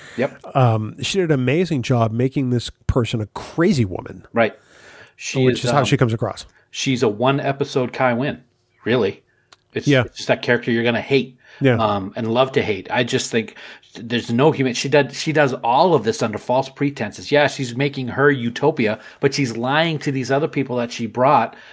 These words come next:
Speaker 1: so that she could get it. And that's not humanity at all. That's inhumane, in my opinion.
Speaker 2: Agreed. I think one of the things this episode does really well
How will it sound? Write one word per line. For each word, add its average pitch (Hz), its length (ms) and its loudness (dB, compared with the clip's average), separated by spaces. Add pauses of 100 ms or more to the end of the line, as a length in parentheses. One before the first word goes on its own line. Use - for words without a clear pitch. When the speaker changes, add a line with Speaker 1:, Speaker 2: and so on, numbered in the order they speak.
Speaker 1:
so - 160 0
that 120 160 0
she - 140 -4
could 107 200 -12
get 131 200 0
it. - 160 -6
And 110 180 -6
that's 135 320 -2
not 127 400 -6
humanity 113 720 -2
at 95 60 -2
all. 113 180 2
That's 113 220 0
inhumane, 110 560 -2
in 90 80 -14
my 104 120 -8
opinion. 92 380 -12 (540)
Speaker 2:
Agreed. 131 420 2 (140)
I 196 80 2
think 254 120 0
one 285 120 -2
of 208 60 2
the 160 60 -2
things 143 220 2
this 127 120 0
episode 123 280 0
does 110 220 0
really 113 180 0
well 110 420 0